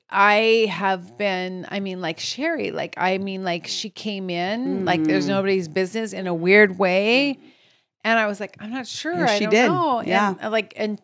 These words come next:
Speaker 1: and, like,
Speaker 2: And
Speaker 1: I
Speaker 2: then soon
Speaker 1: was
Speaker 2: she was the soul sister. That's all I
Speaker 1: I
Speaker 2: kept
Speaker 1: know.
Speaker 2: hearing.
Speaker 1: It
Speaker 2: "She's my
Speaker 1: was
Speaker 2: soul sister. She's my
Speaker 1: Yes.
Speaker 2: soul sister."
Speaker 1: And it came from nowhere, you guys. Nowhere.
Speaker 2: Yeah.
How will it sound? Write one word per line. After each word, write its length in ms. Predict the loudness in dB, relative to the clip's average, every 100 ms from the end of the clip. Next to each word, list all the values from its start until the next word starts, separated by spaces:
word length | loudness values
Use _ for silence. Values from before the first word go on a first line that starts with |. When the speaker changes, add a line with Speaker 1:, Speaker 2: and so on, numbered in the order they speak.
| _
Speaker 1:
and, 200 | -6 -4
like, 220 | -4 2 6
Speaker 2:
And 80 |
Speaker 1:
I 60 | 6
Speaker 2:
then 40 | 6
soon 200 | 6 4
Speaker 1:
was 140 | 2
Speaker 2:
she 80 | 0
was 120 | -4 -8
the 120 | -18
soul 220 | -20 -20
sister. 320 | -20 -20 -18
That's 200 | -18 -20
all 60 | -12 -2
I 200 | 0 0
Speaker 1:
I 40 |
Speaker 2:
kept 80 | -2
Speaker 1:
know. 380 | 2 4 4 4
Speaker 2:
hearing. 60 | 4
Speaker 1:
It 20 |
Speaker 2:
"She's 60 | 4
my 60 |
Speaker 1:
was 280 | 4 2 2
Speaker 2:
soul 200 | -4 -6
sister. 380 | -8 -10 -12 -14
She's 160 | -14 -8
my 80 | 2
Speaker 1:
Yes. 280 | 8 10 10
Speaker 2:
soul 80 | 6
sister." 300 | -2 -10 -12 _
Speaker 1:
And 220 | 2 2
it 100 | 0
came 320 | -8 -6 -4 -6
from 300 | -8 -8 -2
nowhere, 340 | 0 2 0
you 140 | 0
guys. 480 | 0 2 2 0 -6
Nowhere. 800 | -4 -2 2 4 4 2 -2 -4
Speaker 2:
Yeah. 160 | -8